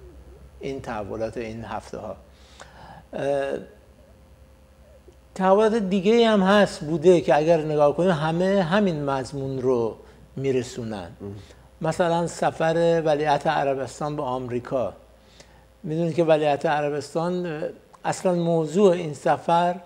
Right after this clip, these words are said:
Speaker 1: نحوهٔ مقابله با سیاست‌های منطقهٔ رژیم بود. خود ولیعهد عربستان محمد بن سلمان دو بار مصاحبه کرد، لااقل دو بار رو که من دیدم، در، با نیویورک تایمز و روز چهارشنبهٔ گذشته با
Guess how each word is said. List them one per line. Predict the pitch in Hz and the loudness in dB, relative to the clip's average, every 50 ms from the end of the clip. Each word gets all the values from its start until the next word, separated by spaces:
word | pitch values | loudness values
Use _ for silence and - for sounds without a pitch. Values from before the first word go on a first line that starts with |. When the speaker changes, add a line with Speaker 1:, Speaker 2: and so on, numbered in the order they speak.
| - _ _ _ _ _ _ _ _ _ _ _ _ _ _ _ _ - | -20 _ _ _ _ _ _ _ _ _ _ _ _ _ _ _ _ -8
Speaker 1:
نحوهٔ | 147 151 160 151 143 143 151 180 185 185 | -4 -2 0 0 -2 0 2 2 2 4
مقابله | 180 170 160 160 135 143 147 147 135 151 151 143 165 180 | 4 2 2 4 6 6 6 6 4 2 0 0 -2 -2
با | 170 156 165 170 165 165 165 160 170 180 185 - - | 0 2 2 4 4 2 2 0 -4 -6 -10 -14 -20
سیاست‌های | - - - 175 170 143 - - 151 139 127 160 165 | -20 -6 -2 0 0 0 0 -2 -2 0 0 0 0
منطقهٔ | 160 151 143 143 139 117 151 143 127 139 165 175 180 170 151 | 0 0 -2 -6 -4 -2 -2 -2 0 2 2 4 4 4 4
رژیم | 131 131 123 113 107 120 120 117 117 | 2 2 0 -2 -4 -6 -6 -6 -6
بود. | 113 113 110 101 - - - - - - - - - - - _ | -6 -8 -8 -8 -12 -18 -20 -20 -20 -20 -20 -20 -20 -20 -20 _
خود | - - 208 202 | -6 -2 0 2
ولیعهد | 202 175 165 151 147 147 143 139 135 127 - | 4 4 4 2 2 0 0 -2 -2 -2 -4
عربستان | 151 135 135 135 131 123 - 147 143 | -6 -4 -4 -6 -6 -6 -6 -6 -6
محمد | 143 139 139 135 135 131 | -6 -6 -6 -6 -6 -8
بن | 135 143 | -8 -10
سلمان | 135 - - 143 143 147 165 170 | -6 -4 -2 -2 -2 -2 -6 -2
دو | 156 160 190 196 | 2 4 6 6
بار | 170 175 160 147 127 113 - - - - _ _ _ _ _ _ _ _ _ _ _ _ | 6 6 4 4 2 0 -6 -16 -20 -20 _ _ _ _ _ _ _ _ _ _ _ _
مصاحبه | - 151 143 - 165 151 151 151 147 165 | -10 -6 -2 2 6 6 6 6 4 2
کرد، | 160 160 170 147 139 131 127 | 2 2 2 2 2 2 0
لااقل | 131 127 123 135 135 139 131 | 0 2 2 2 2 2 0
دو | 131 131 151 143 | -2 -2 0 2
بار | 151 147 | 2 2
رو | 139 143 | 2 0
که | 135 - 147 | -2 -6 -8
من | 143 139 147 156 151 135 | -6 -4 -2 -2 -2 -2
دیدم، | 123 127 127 127 123 120 120 | -2 -2 -2 -2 -4 -4 -4
در، | 123 123 123 120 120 | -2 -2 -2 -2 -2
با | 120 117 120 135 131 | -4 -2 0 0 0
نیویورک | 131 131 131 131 127 120 123 | 0 -2 -2 -2 -4 -4 -6
تایمز | - - 139 139 139 135 123 | -6 -6 -4 -4 -4 -6 -6
و | 123 127 | -2 0
روز | 131 127 131 135 131 135 127 127 127 139 | 2 2 2 2 -2 -4 -6 -6 -6 -6
چهارشنبهٔ | 127 - - 135 123 120 - - 120 117 120 120 127 127 131 131 127 | -6 -4 -4 -6 -6 -4 -4 -6 -6 -6 -6 -6 -4 -4 -4 -4 -4
گذشته | 120 127 127 123 120 113 - - 139 131 127 | -4 -4 -4 -4 -4 -6 -6 -6 -6 -6 -4
با | 123 131 127 127 127 127 127 127 | -2 -2 -2 0 0 -2 -4 -6